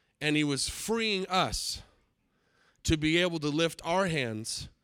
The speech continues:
up to heaven with no bondage, not tied up, and have the privilege to be able to lift our hands to the Lord this tonight. Amen? How many could just lift your hands right where you're at?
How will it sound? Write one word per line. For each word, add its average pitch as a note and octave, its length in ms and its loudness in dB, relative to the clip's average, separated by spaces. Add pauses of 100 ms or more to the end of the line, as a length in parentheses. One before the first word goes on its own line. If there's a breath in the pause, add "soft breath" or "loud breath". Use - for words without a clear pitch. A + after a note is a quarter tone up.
(300 soft breath)
up - 220 -2
to D3+ 140 2
heaven C3+ 460 -2 (420 soft breath)
with C3 180 2
no D#3+ 460 8 (180)
bondage, E3 640 2
not D#3+ 260 2
tied D#3 320 2
up, D3+ 240 4 (420 loud breath)
and C#3 140 -4
have D3+ 300 2
the B2+ 100 -2
privilege D3 1120 0 (480 soft breath)
to D#3+ 140 4
be D3+ 220 4
able E3 260 4
to C3+ 100 0
lift D3 320 0
our C3+ 120 2
hands C3 360 -4
to C3 140 -6
the A#2 80 -2
Lord A#2 380 2
this - 180 -4
tonight. A2+ 400 -2
Amen? C#3+ 340 4 (300 loud breath)
How E3+ 120 4
many G3+ 160 4
could E3 140 2
just D#3+ 180 2
lift D#3+ 260 0
your D#3+ 100 2
hands D3 280 2
right D3 200 2
where D3+ 100 4
you're D3 100 6
at? C#3 220 2